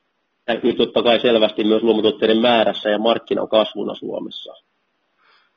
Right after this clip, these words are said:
Ja, ja tää on johtanut siihen, että, että alalle on tullut aiempaa isompia vastuullisia toimijoita. Se, mikä on, on erityisen mukava nähdä, on, on ollut nähdä tässä, että,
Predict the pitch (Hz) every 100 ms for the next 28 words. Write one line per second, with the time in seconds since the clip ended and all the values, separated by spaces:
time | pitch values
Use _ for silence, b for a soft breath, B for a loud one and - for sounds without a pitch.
0 | - 107 - 101 135 127 127 127 120 113
1 | 127 117 107 107 101 _ 107 101 - -
2 | _ _ _ _ _ - 117 113 104 131
3 | 131 117 113 120 110 101 104 110 113 101
4 | 98 107 101 - _ _ _ - 110 -
5 | 104 104 107 101 104 104 107 107 95 -
6 | - - _ - - 160 185 170 147 135
7 | - 139 139 151 139 135 131 135 135 127
8 | 120 120 123 117 110 107 107 - - _
9 | 120 113 113 120 110 101 107 - 110 104
10 | 98